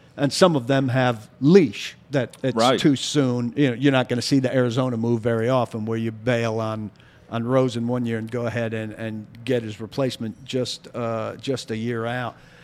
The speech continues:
Speaker 1: And, Chad, I, uh, just a, a quick aside on the Titans. I wouldn't be too excited if I'm a Titans fan just out of the Malik Willis pick. They have one starter out of nine picks, and he's replacing A J Brown. So th-, th-, that's a
Speaker 2: Right.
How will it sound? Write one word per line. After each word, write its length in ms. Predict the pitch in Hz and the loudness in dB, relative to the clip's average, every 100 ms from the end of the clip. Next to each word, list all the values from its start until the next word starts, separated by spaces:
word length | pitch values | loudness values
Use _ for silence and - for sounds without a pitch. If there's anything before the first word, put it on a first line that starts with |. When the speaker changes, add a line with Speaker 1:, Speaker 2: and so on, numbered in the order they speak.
| - | 0
Speaker 1:
And, 140 | 175 180 | 2 6
Chad, 240 | 220 175 | 8 8
I, 140 | 180 | 8
uh, 140 | 175 156 | 6 4
just 240 | 139 - | 2 2
a, 240 | 156 143 143 | 4 4 2
a 20 | |
quick 240 | - 160 | 2 0
aside 300 | 143 - 131 | 2 0 0
on 100 | 123 | 0
the 80 | 117 | -4
Titans. 300 | - 170 135 214 | 0 0 2 6
I 80 | 247 | 6
wouldn't 180 | 240 | 6
be 80 | 185 | 2
too 220 | - 208 | 6 6
excited 440 | - - 135 131 131 | 6 2 0 0 -2
if 80 | 139 | -4
I'm 100 | 131 | -4
a 40 | |
Titans 340 | - 147 127 - | -2 -2 -4 -8
fan 200 | 135 120 | -8 -6
just 240 | 131 - | -6 -2
out 120 | 135 | -2
of 60 | 123 | -2
the 60 | 120 | -6
Malik 340 | 123 135 117 | -4 -4 -2
Willis 360 | 135 160 131 - | 2 2 0 -4
pick. 240 | 131 117 - - - | -6 -6 -10 -20 0
They 80 | - | 4
have 180 | 202 117 | 4 4
one 280 | 147 196 170 | 6 6 6
starter 480 | - 180 180 151 127 | 2 6 6 6 4
out 140 | 123 | 2
of 60 | 127 | 0
nine 280 | 143 139 | 0 0
picks, 340 | - 170 160 - | 0 0 0 0
and 140 | 139 | -2
he's 180 | 190 156 | 0 0
replacing 460 | 160 185 180 160 151 | 4 6 6 6 2
A 100 | 151 | 2
J 160 | 147 | 2
Brown. 340 | 147 160 147 - - _ - - - - _ | 2 0 0 -4 -18 _ -20 -20 -20 -20 _
So 320 | - 147 135 | 2 4 4
th-, 320 | 123 151 147 156 | 4 4 4 4
th-, 220 | 160 143 | 0 2
that's 200 | 170 165 | 2 2
a 40 | |
Speaker 2:
Right. 80 | 135 | 4